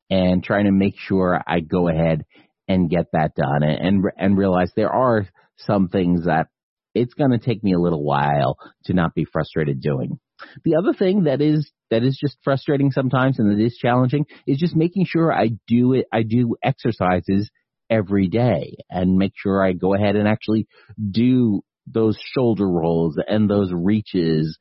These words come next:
and, you know, those heel lifts and all of those things, and try and just do that program every day when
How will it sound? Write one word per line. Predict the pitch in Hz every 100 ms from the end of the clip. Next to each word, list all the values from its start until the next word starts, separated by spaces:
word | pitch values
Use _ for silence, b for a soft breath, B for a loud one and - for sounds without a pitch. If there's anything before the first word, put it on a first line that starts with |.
| b b b 107
and, | 98 92 92 95 95 95 _
you | 98 95
know, | 90 90 90
those | 92 98 95 - -
heel | 135 117 92
lifts | 87 80 - - -
and | 104
all | 110 117
of | 110
those | 104 95 -
things, | 127 107 87
and | 85
try | - - 113
and | 98 92 - b b
just | 107 98
do | 95 127
that | 127 -
program | - 98 87 95 92 - -
every | 104 92 92 85 -
day | 113 123 87 82 85 _ _ _
when | 92 98 98 95 98